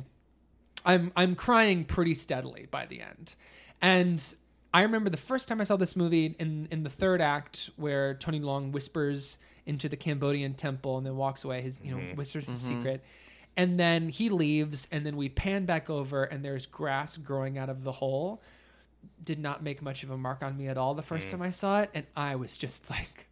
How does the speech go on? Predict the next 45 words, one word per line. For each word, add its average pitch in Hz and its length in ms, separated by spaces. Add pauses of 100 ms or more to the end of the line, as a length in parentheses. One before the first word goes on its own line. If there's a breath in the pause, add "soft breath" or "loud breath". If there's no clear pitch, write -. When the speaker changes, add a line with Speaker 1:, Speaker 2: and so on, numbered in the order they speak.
(480 soft breath)
Speaker 1:
I 170 100
felt 175 200
like 156 120
I 135 60
got 123 200
punched 131 300
in 123 100
the 120 60
stomach 117 420
this 143 160
time. 123 260
I 226 80
thi-, 269 80
I 247 80
mean, 277 80
I 294 40
Speaker 3:
Yeah. - 40
Speaker 1:
think 349 160
the 247 60
last 196 340
thirty 170 240
minutes 143 260
of - 60
this 131 160
movie 127 220
are 123 80
just, 127 180
like, 117 200
punch 147 260
after 135 160
punch 127 280
after 110 160
punch - 280
to - 80
the 127 80
stomach. - 420 (340 loud breath)
Just, 170 120
like, 180 120
the 175 140
cl-, 214 240
like, 170 280
the, 160 180
the, 147 160
the 139 240
almost, 160 840